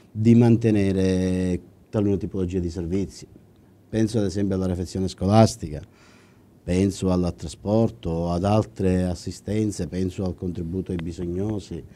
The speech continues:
e così via. Lì. Poi, a proposito di piano triennale delle opere pubbliche, avremmo sicuramente voluto avere un piano triennale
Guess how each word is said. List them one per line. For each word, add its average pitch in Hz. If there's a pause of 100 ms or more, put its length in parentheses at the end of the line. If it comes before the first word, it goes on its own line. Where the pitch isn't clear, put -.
(200)
e -
così 87
via. 80
Lì. 98 (680)
Poi, 160
a 104
proposito 95
di 92
piano 92
triennale 92
delle 92
opere 90
pubbliche, 127 (640)
avremmo 92
sicuramente 101
voluto 90
avere 104
un 92
piano 95
triennale 107